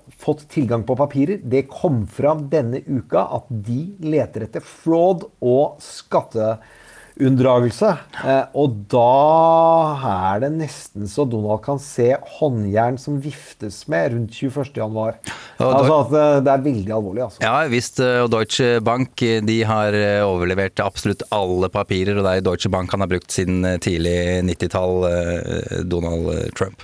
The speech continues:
Speaker 2: Eh, og hvordan er dette her da med alt dette vi har snakket om nå, med vilje og behov hos, eh, hos Donald?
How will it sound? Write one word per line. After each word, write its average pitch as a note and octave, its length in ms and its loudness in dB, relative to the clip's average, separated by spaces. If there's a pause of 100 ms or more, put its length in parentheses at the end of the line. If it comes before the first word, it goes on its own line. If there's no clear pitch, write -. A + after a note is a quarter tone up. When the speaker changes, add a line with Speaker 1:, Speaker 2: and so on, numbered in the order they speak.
(120)
Speaker 2:
Eh, A2+ 240 0
og B2+ 120 0
hvordan C#3 300 2
er B2+ 140 0
dette A2+ 140 0
her A2+ 160 0
da G#2 100 2
med A2 360 0 (600)
alt A#2 140 -2
dette A2+ 100 0
vi G2+ 80 0
har G2+ 80 -2
snakket G#2 200 -2
om - 20 -6
nå, G#2 200 0
med A2 220 0
vilje G2 580 2
og G#2 140 -2
behov A#2 640 0 (140)
hos, - 380 -2
eh, F#2 240 0
hos - 300 -4
Donald? E2+ 340 -2